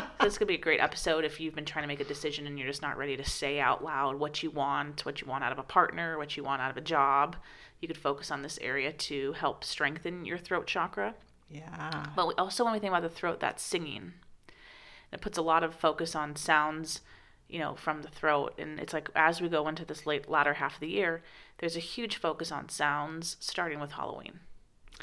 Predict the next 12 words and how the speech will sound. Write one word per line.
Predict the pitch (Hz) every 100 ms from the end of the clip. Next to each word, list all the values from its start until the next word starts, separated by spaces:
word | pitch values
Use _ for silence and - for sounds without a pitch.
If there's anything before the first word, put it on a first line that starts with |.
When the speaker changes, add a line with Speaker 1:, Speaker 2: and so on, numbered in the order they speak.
| - -
Speaker 2:
Yes, | 214 285 330 - -
there | 180
Speaker 1:
Right? | 180
Speaker 2:
is. | 226 190
Speaker 1:
The | 151 - - - - _ - _ - -
creaking | - 180 175 185 175
doors, | 170 160 165 160 160 165 165 160 165 - _ 170
Speaker 2:
Mm. | 165
Speaker 1:
boos. | 190 180 175 180 180 180 202 196 170 185
Speaker 2:
Right, | 208 233 190 165
exactly. | 175 - 175 208 156
Yes, | 165 202 311 - -